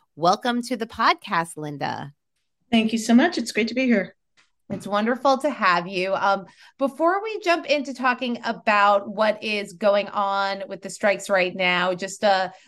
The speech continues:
Speaker 1: little update. Today, we're talking on September fifteenth, which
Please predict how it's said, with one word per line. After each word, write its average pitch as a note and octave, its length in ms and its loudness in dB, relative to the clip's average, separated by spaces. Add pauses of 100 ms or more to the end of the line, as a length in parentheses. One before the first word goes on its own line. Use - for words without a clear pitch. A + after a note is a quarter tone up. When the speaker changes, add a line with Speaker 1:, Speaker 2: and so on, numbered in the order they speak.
Speaker 1:
little G3+ 600 2
update. C4+ 520 2
Today, D4 260 0
we're D4 140 -4
talking A3+ 520 -2
on A3 220 -6
September G3+ 680 0 (360)
fifteenth, D4+ 760 -4
which A3+ 300 -2